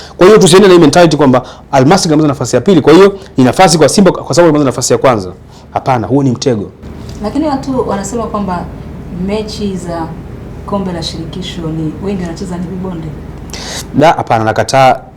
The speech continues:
Speaker 1: nakataa na nakataa tena. Kwa mfano, R S B Berkane yupo katika michuano hii. Yeye ni bingwa wa Morocco. Unazungumza kuhusu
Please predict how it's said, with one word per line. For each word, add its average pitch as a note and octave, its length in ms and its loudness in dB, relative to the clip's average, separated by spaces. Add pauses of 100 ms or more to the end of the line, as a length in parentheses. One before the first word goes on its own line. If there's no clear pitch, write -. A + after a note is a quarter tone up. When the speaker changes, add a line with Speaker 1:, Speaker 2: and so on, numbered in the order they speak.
(200)
Speaker 1:
nakataa C#3 640 2
na A#2 60 -2
nakataa G#2+ 380 -2
tena. G2 280 -4 (160)
Kwa A2 100 -4
mfano, B2+ 240 2
R A2 80 2
S G#2 140 -2
B A#2 40 -2
Berkane A#2 380 0
yupo A#2 180 0
katika G#2 220 0
michuano G2+ 320 -4
hii. A2+ 220 -4 (180)
Yeye C3 140 0
ni A2+ 100 2
bingwa A#2+ 260 0
wa G#2+ 60 -2
Morocco. G#2+ 440 -4 (220)
Unazungumza A#2+ 480 2
kuhusu A#2+ 360 -4